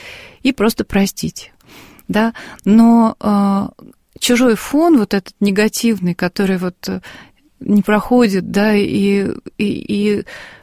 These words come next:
и, и чувство вины, и чувство вот того, что тебя не простили, вот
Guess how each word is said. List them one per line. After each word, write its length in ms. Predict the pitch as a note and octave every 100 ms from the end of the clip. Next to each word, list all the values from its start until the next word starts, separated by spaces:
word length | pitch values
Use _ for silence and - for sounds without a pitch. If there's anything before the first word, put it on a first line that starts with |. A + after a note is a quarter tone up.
| _ _ _
и, 220 | - - - _
и 160 | A3 A3
чувство 320 | C4 B3 A#3+
вины, 640 | A#3 A#3+ A3+ G#3+ F#3+ F3+ - -
и 100 | G#3
чувство 460 | - B3 A#3 -
вот 220 | G#3+ G#3+ -
того, 240 | G#3 G#3+
что 200 | - -
тебя 300 | F#3+ F#3 G#3+
не 120 | G#3
простили, 760 | G#3 G#3+ G#3 - - G3+ F3 F3+ - - - - -
вот 280 | G3+ - -